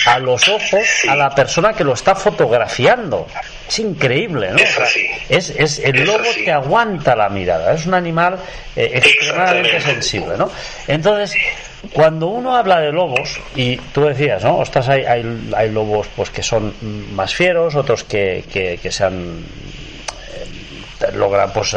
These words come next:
Speaker 1: se han registrado ataques, etcétera, etcétera, uno también siente la necesidad de evocar esa, eh, cultura donde se nos habla de encuentros,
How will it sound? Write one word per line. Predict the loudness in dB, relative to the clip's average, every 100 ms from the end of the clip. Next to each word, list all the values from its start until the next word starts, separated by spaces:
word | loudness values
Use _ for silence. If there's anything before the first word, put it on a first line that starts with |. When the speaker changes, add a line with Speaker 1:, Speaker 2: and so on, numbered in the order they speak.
| 0
Speaker 1:
se | 0
han | 0 0
registrado | -2 -2 0 2 4
ataques, | 4 2 0
etcétera, | 0 0 2 2
etcétera, | 2 2 2 0 -8 -12 -12 -14 -16 -18 -20 -4
uno | 0 0 2
también | 2 2 -2 -2 -8 -12 -16 -8
siente | -4 -2 0 2
la | 2 2
necesidad | -2 0 -2 0 2 2 0
de | -2 0 2
evocar | 2 0 4 4 4 -4 -12 -16 -16 -18 0
esa, | 0 2 2 2 2 -2 -8 -14 -2
eh, | 0 2 2 2 0 0 -2 -4
cultura | -4 -6 -2 0 2 2 -2 -8
donde | 0 0 0 0 2 2 -2 -14 -8
se | -4 -2
nos | -2 0 4
habla | 4 4 0 -2 -8 -14 -6 -2
de | -2 -2
encuentros, | -6 -6 0 2 2 -2 0 0 -2 -10